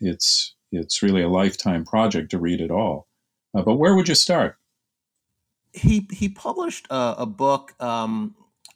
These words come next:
Speaker 2: uh, in twenty eleven, uh, titled, uh, The Thomas Sowell Reader, and it's, um, sort of a sampling of his work. It has some book chapters in there. It has a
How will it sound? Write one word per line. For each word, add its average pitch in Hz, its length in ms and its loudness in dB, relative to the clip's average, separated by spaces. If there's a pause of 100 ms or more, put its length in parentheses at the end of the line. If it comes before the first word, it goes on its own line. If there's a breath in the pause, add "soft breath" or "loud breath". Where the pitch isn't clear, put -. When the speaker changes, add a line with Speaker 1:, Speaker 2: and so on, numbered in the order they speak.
Speaker 2:
uh, - 280 -16 (460)
in 117 260 -8
twenty 165 340 -8
eleven, 107 640 -6 (300)
uh, - 300 -14
titled, 117 580 -6
uh, 101 320 -10
The 117 80 -8
Thomas 123 400 -6
Sowell 113 300 -6
Reader, 107 340 -8 (680)
and 113 160 -6
it's, - 280 -12
um, 113 500 -8
sort 165 160 -12
of 156 60 -14
a 123 40 -8
sampling 110 600 -6 (440)
of 113 160 -8
his 101 160 -8
work. 98 340 -8
It 107 80 -12
has 113 200 -4
some 101 160 -4
book 135 180 0
chapters 123 640 -8
in 117 220 -8
there. 113 340 -6
It 104 80 -12
has 101 440 -14
a 104 280 -18